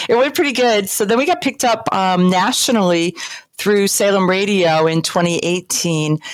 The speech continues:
And with, uh, with the N R A's T V and, and all of that shifting and moving and closing, I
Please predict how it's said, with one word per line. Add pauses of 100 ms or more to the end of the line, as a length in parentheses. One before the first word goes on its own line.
(340)
And
with,
uh,
with
the
N
R
A's (100)
T
V
and,
and (120)
all
of
that (220)
shifting
and
moving
and
closing, (460)
I